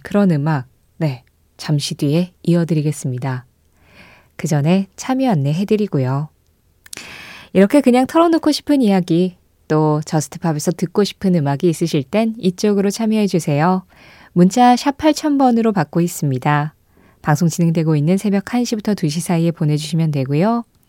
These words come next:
짧은 문자에 오십 원, 긴 문자와 사진에는 백 원의 정보 이용료 들어가요. 스마트 라디오 미니로 들으실 때 미니 메시지 이용하시는 건 무료입니다. 신혜림의 저스트팝 홈페이지 사용과 신청곡 게시판은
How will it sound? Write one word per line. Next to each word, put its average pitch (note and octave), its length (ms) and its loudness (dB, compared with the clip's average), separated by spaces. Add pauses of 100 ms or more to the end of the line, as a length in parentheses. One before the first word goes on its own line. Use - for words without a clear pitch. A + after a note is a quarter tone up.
(400)
짧은 C4 280 4
문자에 A#3+ 300 2
오십 F3 300 0
원, C4+ 260 0 (420)
긴 D#3+ 180 2
문자와 D3+ 360 2
사진에는 F#3 680 0 (140)
백 D3+ 160 0
원의 E3+ 160 4
정보 F3 280 2
이용료 D3 300 0
들어가요. C#3+ 680 0 (1000)
스마트 B3 300 2
라디오 A3 300 4
미니로 F#3+ 340 4
들으실 F#3 400 2
때 A3+ 300 2
미니 E3+ 260 4
메시지 F#3 480 2
이용하시는 C#3 480 0
건 C3+ 240 0
무료입니다. D3 720 0 (960)
신혜림의 C4 380 6
저스트팝 B3 500 2
홈페이지 B3+ 480 2
사용과 D4 380 0
신청곡 B3 400 -2
게시판은 G#3 640 -2